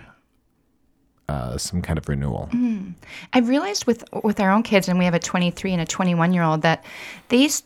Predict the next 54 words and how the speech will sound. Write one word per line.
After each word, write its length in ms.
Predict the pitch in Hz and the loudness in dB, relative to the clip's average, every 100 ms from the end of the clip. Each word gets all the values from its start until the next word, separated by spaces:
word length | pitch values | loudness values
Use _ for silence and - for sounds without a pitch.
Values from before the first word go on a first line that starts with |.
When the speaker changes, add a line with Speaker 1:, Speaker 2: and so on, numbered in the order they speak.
| _ | _
Speaker 2:
there's 320 | 254 254 - - - | 8 8 6 -6 0
things 200 | 294 339 | 2 2
that 100 | 370 | 2
are 40 | 294 | 0
still 220 | - 240 | 2 4
meaningful 460 | 233 180 220 262 294 | 6 4 2 0 2
to 80 | 277 | 4
them 220 | 302 320 | 4 6
that 100 | 226 | 6
I 120 | 202 | 6
would 160 | 202 190 | 6 4
think, 180 | 185 180 | 0 0
"Oh, 140 | 277 294 | 0 2
we 80 | 277 | 4
can 160 | 262 | 4
drop 300 | 214 185 196 | 4 4 4
this 200 | - 196 | 0 -2
now, 240 | 196 180 180 | 2 4 4
they're 180 | 185 180 | 4 2
older." 540 | 170 175 170 165 170 - | 2 2 2 0 -2 -2
No, 320 | 214 254 392 208 | 2 2 2 -2
they 140 | 185 | -2
still 220 | 185 247 | -2 0
have 140 | 254 233 | 2 2
meaning. 400 | 202 214 208 185 | 2 2 2 0
I 60 | |
think 180 | 180 220 | 0 -2
it's 160 | 202 - | -2 -4
a 60 | |
connection 540 | 190 202 190 180 - 208 | -4 -2 -2 -2 -4 -4
to 120 | - | -2
our 100 | 175 | -4
family 600 | - - 156 165 180 185 | -4 -6 -2 0 0 0
and 120 | 180 170 | 0 0
our 180 | 170 180 - - - | -2 -6 -16 -20 -20
family's 480 | - 202 196 202 196 | 0 2 4 2 0
history, 800 | - 175 - - 180 175 175 170 | -2 -2 -2 -2 0 2 2 0
and 260 | 170 160 165 _ - - - _ | 0 -4 -8 _ -20 -20 -20 _
there's 160 | 220 - | -2 0
something 300 | 240 254 - | 0 0 0
cool 260 | - 202 | 2 2
Speaker 1:
Mm-hmm. 120 | 185 170 | 2 0
Speaker 2:
and 160 | 170 | -2
deep 220 | 165 196 202 | -2 -2 -2
about 320 | 170 156 - | -2 -2 -2
that, 120 | 147 | -4
I 120 | 151 | -4
think, 240 | 156 165 160 | -4 -6 -6
that 280 | 160 - | -8 -8
does 200 | - 175 - | 0 0 0
speak 300 | - 196 - | -2 -6 -2
to 100 | 170 | -2
younger 320 | 165 165 156 | -2 -4 -6
people. 460 | - 165 - 180 | -8 -8 -8 -10